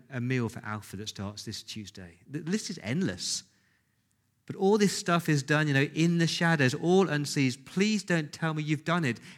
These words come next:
and please don't expect other people to pat you on the back saying, "Well done."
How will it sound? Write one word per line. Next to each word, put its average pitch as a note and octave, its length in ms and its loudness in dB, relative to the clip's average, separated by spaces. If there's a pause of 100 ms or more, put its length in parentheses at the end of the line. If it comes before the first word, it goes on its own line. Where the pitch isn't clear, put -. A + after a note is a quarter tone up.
and C3 140 -4
please F3+ 240 6
don't D#3 140 0
expect D3 400 -4
other C3+ 160 -2
people D3+ 280 0
to C3+ 80 -6
pat - 260 -4
you D#3 60 -6
on C#3+ 80 0
the C#3 40 -4
back D3 220 -2
saying, C#3+ 220 -2
"Well D3+ 180 2
done." D#3 420 -2